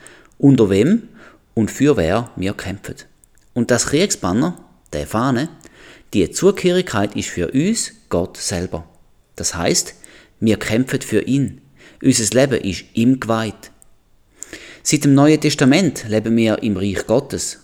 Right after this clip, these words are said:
und Jesus ist dort der König drüber. Und in dem Zusammenhang ist er der König, für den, wo wir leben. Wir stehen auf der Seite vom Allmächtigen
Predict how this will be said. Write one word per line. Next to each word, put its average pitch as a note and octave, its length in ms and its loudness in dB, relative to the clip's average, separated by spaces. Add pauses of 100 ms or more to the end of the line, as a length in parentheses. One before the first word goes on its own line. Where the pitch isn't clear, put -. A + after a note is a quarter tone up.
(160)
und E2 200 -8
Jesus B2 360 0
ist A2 180 -6
dort A2 260 -4
der F#2 80 -4
König A#2 320 -2
drüber. E2+ 280 -6 (800)
Und A2+ 120 2
in G#2+ 60 0
dem D#3 220 4
Zusammenhang E3 460 0
ist - 280 -4
er A#2+ 180 4
der G2+ 120 -4
König, - 460 -4
für A2+ 160 -2
den, F2+ 200 0
wo G#2 100 0
wir G2+ 140 2
leben. D#2+ 260 -6 (840)
Wir A#2+ 180 2
stehen B2+ 300 4
auf - 120 -4
der F2+ 120 -4
Seite C3 320 -4
vom F2+ 260 -4
Allmächtigen F#2 720 -6